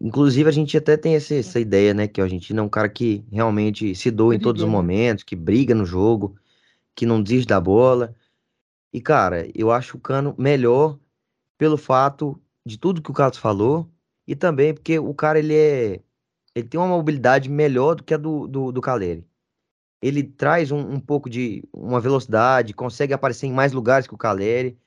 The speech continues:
Speaker 1: pela velocidade que tem, por ser um jogador menor. Logicamente, o Caleri, ele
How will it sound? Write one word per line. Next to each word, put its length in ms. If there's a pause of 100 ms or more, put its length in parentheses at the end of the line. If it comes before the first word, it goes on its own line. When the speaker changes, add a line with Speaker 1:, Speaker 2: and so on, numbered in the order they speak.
(200)
Speaker 1:
pela 220
velocidade 420
que 80
tem, 420 (280)
por 120
ser 120
um 80
jogador 300
menor. 300 (480)
Logicamente, 640
o 60
Caleri, 380
ele 180